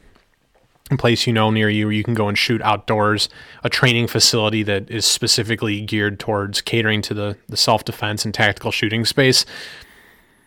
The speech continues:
You know, you gotta know where you're going and, and where to go and how to work on this stuff.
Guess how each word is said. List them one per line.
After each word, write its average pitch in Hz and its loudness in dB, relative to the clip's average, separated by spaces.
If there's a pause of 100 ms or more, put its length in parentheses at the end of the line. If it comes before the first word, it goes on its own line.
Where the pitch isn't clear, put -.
(200)
You 120 0
know, 104 0
you 107 0
gotta 110 4
know 104 0
where 104 0
you're 104 0
going 104 2
and, 101 -4
and 107 -6
where 107 4
to 123 2
go 113 4
and 104 0
how 107 2
to 104 0
work 101 -2
on 101 -6
this 101 -6
stuff. - -6